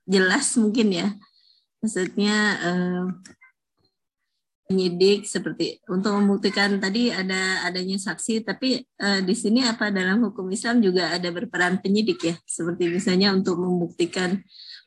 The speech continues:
bahwa ini betul suatu kejahatan itu kan ada penelitiannya gitu ya, sehingga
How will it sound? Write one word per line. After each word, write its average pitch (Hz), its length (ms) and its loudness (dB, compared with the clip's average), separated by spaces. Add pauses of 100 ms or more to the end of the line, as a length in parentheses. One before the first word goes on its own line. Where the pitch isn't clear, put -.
bahwa 180 260 2
ini 180 400 2
betul 185 480 -2
suatu 180 320 -4
kejahatan 185 640 -2
itu 190 140 -4
kan 208 320 -2 (340)
ada 175 460 0 (880)
penelitiannya 180 600 2 (100)
gitu 170 160 0
ya, 180 160 0
sehingga 175 460 -4